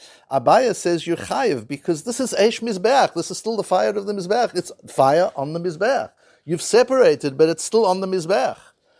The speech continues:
Rava says, "Potu kivan de nitka nitka." You've separated it from the maracha. It's no longer part of the, of the pile of the wool. It's been,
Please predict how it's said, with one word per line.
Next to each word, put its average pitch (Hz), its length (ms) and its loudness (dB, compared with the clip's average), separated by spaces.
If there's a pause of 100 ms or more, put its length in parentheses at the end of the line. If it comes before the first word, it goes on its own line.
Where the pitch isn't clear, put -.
(360)
Rava 190 440 2
says, 165 420 0
"Potu 165 680 0
kivan 208 420 -6
de 165 80 -2
nitka 190 500 -4
nitka." 170 400 -4
You've 147 160 -4
separated 190 720 0
it 160 60 -2
from 165 240 -4
the 156 80 0
maracha. 156 560 2
It's - 140 -6
no 156 120 -2
longer 156 300 -2
part 156 340 -2
of 131 140 -10
the, 127 180 -4 (260)
of 131 140 -14
the 135 80 -10
pile 156 340 2
of 139 120 -4
the 147 100 -2
wool. 170 240 -2
It's 113 120 -12
been, 156 200 -8